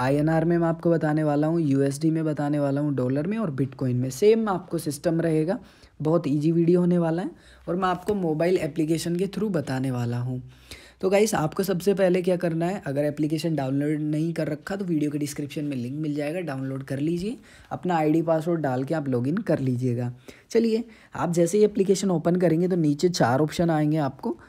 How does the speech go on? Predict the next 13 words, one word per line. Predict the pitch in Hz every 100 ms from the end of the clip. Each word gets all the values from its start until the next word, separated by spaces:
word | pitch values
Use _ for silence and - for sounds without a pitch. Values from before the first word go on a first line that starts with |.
| -
आपको | - 143 - 233
मार्केट | 190 139 139 202 196
वाला | 185 180
गाइस | 175 180
जो | 175 170
ऑप्शन | 143 - 165
है | 175
वो | 170
सेलेक्ट | 180 151 143 -
करना | 127 120 123
है, | 135 - _ _ -
ठीक | - 220
है। | 262